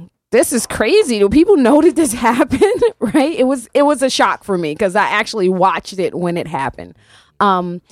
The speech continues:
the, there's a, a very interesting, um, video online. I believe,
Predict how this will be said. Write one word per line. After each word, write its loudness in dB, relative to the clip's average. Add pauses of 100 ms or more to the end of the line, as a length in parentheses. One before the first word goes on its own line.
(400)
the, 2
there's 2
a, 0
a 0
very -2
interesting, -4
um, -4
video 0
online. -4
I -8
believe, -8